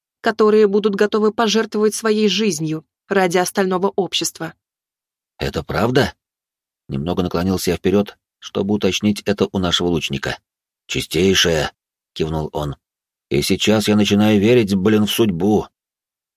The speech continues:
Speaker 2: Либо боги настолько хорошо все подстроили, что можно даже позавидовать их стратегическому мастерству". Я просто кивнул, не стал ничего отвечать, ибо это было действительно странно.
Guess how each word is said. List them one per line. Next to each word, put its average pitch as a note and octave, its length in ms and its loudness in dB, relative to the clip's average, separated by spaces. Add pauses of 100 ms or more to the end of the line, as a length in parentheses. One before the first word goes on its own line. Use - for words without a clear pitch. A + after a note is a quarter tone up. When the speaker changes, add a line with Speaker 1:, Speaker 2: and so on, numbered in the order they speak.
(120)
Speaker 2:
Либо A2+ 300 2
боги G#2+ 300 2
настолько G#2+ 440 2
хорошо G2+ 400 2
все G2+ 180 0
подстроили, F#2+ 720 0 (540)
что - 220 0
можно B2 260 2
даже A2 220 2
позавидовать G#2+ 680 0
их F2 140 -4
стратегическому F2+ 720 -4
мастерству". F2 600 -2 (800)
Я G#2 160 -4
просто G#2+ 300 -2
кивнул, G#2+ 440 0 (240)
не D#2+ 100 -8
стал - 240 -6
ничего D#2 280 -4
отвечать, D2+ 480 -4 (500)
ибо - 220 0
это B2+ 220 2
было A2+ 240 4
действительно G#2 500 0
странно. D2 480 -6